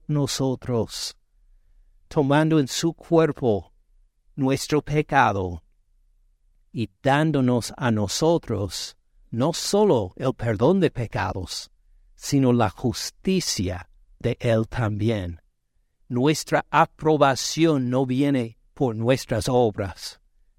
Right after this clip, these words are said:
Nuestra aprobación viene por Cristo Jesús, el único que cumplió perfectamente toda la voluntad del Padre.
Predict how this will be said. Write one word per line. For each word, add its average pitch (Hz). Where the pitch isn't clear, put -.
Nuestra 127
aprobación 117
viene 117
por 101
Cristo 127
Jesús, -
el 120
único 123
que 143
cumplió 170
perfectamente 120
toda 135
la 104
voluntad 110
del 90
Padre. 98